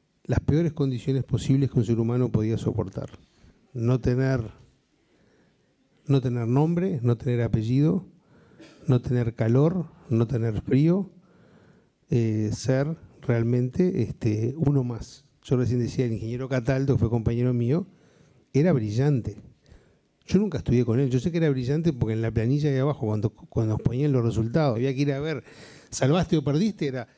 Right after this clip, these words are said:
"Publicaron, che", no sé, en el momento alguien venía, publicaba, y publicar, ¿qué era? Alguien colgaba ahí unos papeles donde vos empezabas a buscar.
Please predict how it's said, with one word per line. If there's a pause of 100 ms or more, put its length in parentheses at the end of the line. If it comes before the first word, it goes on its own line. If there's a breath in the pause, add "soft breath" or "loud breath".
(180 soft breath)
"Publicaron,
che",
no
sé,
en
el
momento
alguien
venía,
publicaba, (880)
y
publicar,
¿qué
era?
Alguien
colgaba
ahí
unos
papeles
donde
vos
empezabas
a
buscar.